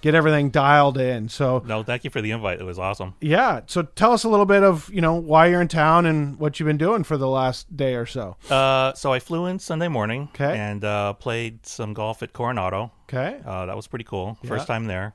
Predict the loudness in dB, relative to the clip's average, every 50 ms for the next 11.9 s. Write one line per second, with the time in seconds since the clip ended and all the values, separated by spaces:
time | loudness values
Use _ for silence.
0 | _ -16 -12 -8 -6 -4 -4 -4 -4 -4 -4 -2 0 0 0 0 -4 -8 -10 -6
1 | -4 -4 -4 -6 -8 -10 -10 -8 -8 -8 -10 -10 -12 -8 -6 -6 -4 -2 -2 -2
2 | -2 -4 -8 -6 -2 0 2 2 0 0 0 -2 -2 -2 -4 -6 -2 0 0 0
3 | 0 -2 -4 -10 -12 -16 -18 -20 -20 -20 -20 -20 -16 -8 -4 -4 -4 -2 -2 -2
4 | -2 -2 -2 -2 -2 0 0 0 -2 -2 -4 -4 -2 -2 -2 -2 -4 -6 -6 -8
5 | -6 -8 -8 -6 -4 -4 -4 -4 -4 -6 -10 -12 -12 -14 -14 -8 -6 -6 -6 -6
6 | -8 -10 -8 -6 -6 -6 -8 -8 -10 -8 -8 -8 -8 -8 -10 -10 -12 -14 -16 -16
7 | -12 -10 -12 -12 -12 -18 -16 -12 -10 -8 -8 -8 -10 -12 -18 -20 _ -14 -12 -12
8 | -10 -10 -12 -10 -10 -10 -8 -8 -10 -10 -10 -10 -8 -6 -6 -6 -6 -10 -18 -16
9 | -8 -4 -2 -2 -2 -4 _ -20 _ _ _ _ -12 -10 -8 -6 -6 -6 -6 -6
10 | -6 -6 -6 -6 -6 -6 -6 -8 -8 -8 -8 -6 -6 -6 -8 -10 -12 -10 -10 -8
11 | -8 -8 -10 -10 -8 -8 -8 -6 -6 -6 -6 -6 -8 -10 -10 -10 -10 -12